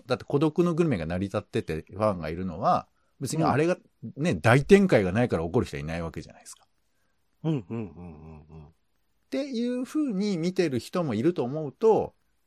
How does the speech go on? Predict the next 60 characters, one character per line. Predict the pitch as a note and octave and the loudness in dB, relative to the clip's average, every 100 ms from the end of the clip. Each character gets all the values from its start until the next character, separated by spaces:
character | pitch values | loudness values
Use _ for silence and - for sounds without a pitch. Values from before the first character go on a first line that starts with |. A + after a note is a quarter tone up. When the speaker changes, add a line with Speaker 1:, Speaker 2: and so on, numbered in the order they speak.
| - | -8
Speaker 2:
う | |
ん。 | C#3 - - _ | -6 -6 -10 _
Speaker 1:
ま | F3 E3 | 0 2
あ、 | F#2+ - - _ _ | 0 -6 -20 _ _
ま | C3+ | -6
あ | A2 | -2
ま | G2 | -2
あ、 | |
僕 | F2+ G2+ A2+ C#3+ | -4 -4 -2 0
は | C#3 C#3 B2 | 2 0 -4
そ | - D3 | -4 0
う | C#3+ | 2
い | |
う | D3 | 0
風 | D#3+ | 0
な | A2 | -2
見 | E2 | -4
方 | E2+ F#2 F#2+ | -4 -4 -2
も | F#2+ | 2
あ | A#2 | 2
る | G#2+ | 2
の | D#2 | -4
か | E2 | -4
な | F#2 F#2 | -4 -4
と | D#2 | -6
思 | F2+ A2 D#2+ | -4 -4 -4
う | |
け | D#2 | -8
ど、 | D2+ D2+ - - - - - - - - - _ _ _ _ _ _ _ _ _ - | -8 -10 -12 -16 -16 -16 -16 -18 -20 -20 -20 _ _ _ _ _ _ _ _ _ -8
う | G2 | -6
ん、 | E2 - _ | -6 -10 _
そ | - E2+ | -10 -8
う | D2 | -8
ね。 | D#2 | -6
そ | G#2 | 0
れ | A#2 | 6
は、 | A#2+ C3 - - | 8 6 4 -4
ま | F#2+ | -2
あ、 | D#2 | -2
ど | G2 | -2
う | F#2+ | 0
ぞ | G2+ | 2
ど | G2 | 0
う | |
ぞ | E2 C#2+ | 0 -6
と | D2 | -10
い | |
う | C#2+ | -12
風 | C#2 | -14
に | |
思 | D2 C#2+ C#2+ | -16 -14 -16
っ | - _ | -18 _
た | C2 | -14
り | B1+ | -12
は | - | -14
し | - - | -16 -20
ま | - | -20
す | - - | -20 -14
よ | - | -8
ね。 | C#3+ | -8